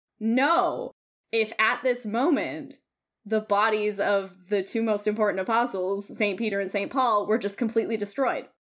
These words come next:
And this is still an issue. There are, there are sources at the time that write, "Oh no, the bodies were fine. It was just the tombs that were desecrated." And there has been other popes in history, especially even modern history, where they've made, like, verifications about the remains of Saint Peter, and they're like, "Oh yeah, it absolutely is Saint Peter."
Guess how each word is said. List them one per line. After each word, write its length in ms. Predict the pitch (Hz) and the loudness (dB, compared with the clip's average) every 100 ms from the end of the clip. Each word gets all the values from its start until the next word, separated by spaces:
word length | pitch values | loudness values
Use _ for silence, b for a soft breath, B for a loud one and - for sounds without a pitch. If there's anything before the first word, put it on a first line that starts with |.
| _ - | _ -4
And 160 | 285 320 | -2 0
this 120 | 440 | 0
is 140 | 494 | -2
still 220 | - 453 | 0 0
an 80 | 392 480 | 2 0
issue. 240 | - 220 | 0 0
There 240 | 196 269 285 | 0 0 0
are, 120 | 269 | 0
there 160 | 277 302 | 0 2
are 100 | 587 | 0
sources 600 | - 539 539 359 277 - | 0 0 0 0 0 -2
at 140 | 254 | -2
the 60 | 254 | -2
time 240 | 311 302 | 0 2
that 100 | 233 | 2
write, 160 | 240 160 | 2 2
"Oh 120 | 349 | 2
no, 200 | 349 359 | 2 2
the 80 | 294 | 0
bodies 460 | 254 302 339 330 | 0 0 0 -2
were 220 | 262 302 294 | 0 0 0
fine. 480 | 311 294 233 220 | 0 0 2 0
It 80 | 220 | -2
was 140 | 226 220 | -2 -2
just 200 | 269 - | -4 -4
the 80 | |
tombs 420 | 285 330 330 330 294 | -2 -2 0 0 0
that 160 | 240 | 0
were 80 | 240 | 0
desecrated." 640 | 214 208 208 208 190 190 | 0 0 -4 -4 -4 -4
And 200 | - 220 | -4 -2
there 180 | 247 285 | 0 0
has 420 | 277 330 330 302 | 0 0 0 0
been 420 | 247 285 285 269 277 _ _ _ | 0 0 2 0 -2 _ _ _
other 240 | 233 240 233 | -2 -2 -2
popes 360 | 254 240 - | -2 -2 -2
in 120 | 226 | -4
history, 400 | 247 226 - 202 | -2 -4 -2 -2
especially 480 | 196 - 254 233 220 | -2 -2 -2 -2 -4
even 200 | 220 202 | -2 -2
modern 380 | 208 214 214 208 | 0 2 2 0
history, 380 | 190 - 196 185 | -4 -4 -4 -2
where 200 | 196 196 | 0 2
they've 300 | 190 196 196 | 2 2 0
made, 480 | 202 196 202 208 196 | 0 2 2 0 0
like, 320 | 185 180 214 | 0 0 -2
verifications 1200 | 202 185 202 202 196 - 180 196 240 254 277 277 | 0 2 2 0 -2 -4 -4 -2 -2 0 -2 -2
about 360 | 247 269 269 262 | 0 0 0 0
the 100 | 277 | 0
remains 500 | 269 262 262 285 277 | 0 0 0 0 0
of 80 | |
Saint 240 | 277 254 247 | -2 -4 -4
Peter, 300 | 277 277 302 | -2 0 0
and 120 | 269 | 2
they're 100 | 202 | 0
like, 180 | 190 - | 0 0
"Oh 140 | 226 | 0
yeah, 260 | 240 185 - - | 2 0 0 0
it 180 | 117 - | 0 2
absolutely 800 | 180 190 - 202 196 156 180 - | 0 0 -4 -4 -4 -4 -4 -4
is 180 | 190 - | -4 -4
Saint 220 | 196 208 | -8 -8
Peter." 460 | - 214 240 240 | -8 -2 0 0